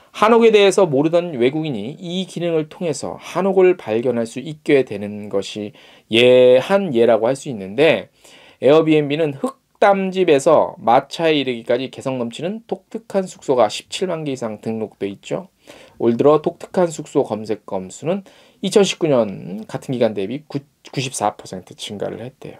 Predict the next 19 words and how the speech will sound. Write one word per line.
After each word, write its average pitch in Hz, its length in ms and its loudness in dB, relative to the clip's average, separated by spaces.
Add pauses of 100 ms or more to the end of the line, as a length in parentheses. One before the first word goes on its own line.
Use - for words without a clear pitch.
(120)
예. 95 140 -10 (420)
자, - 180 -14
그리고 160 400 2 (440)
이번 170 220 6
업그레이드를 165 720 6
통해서 - 680 0
검색 170 800 0 (200)
기능도 160 380 2
향상이 143 380 -2
됐는데 110 760 2 (1080)
이번에 180 260 6
새로 170 220 6
도입한 151 600 2
필터는요. 131 1080 -4
계절이나 127 720 2
위치에 160 600 -2
따라 156 600 2
바뀌도록 117 640 -6
해서 113 380 0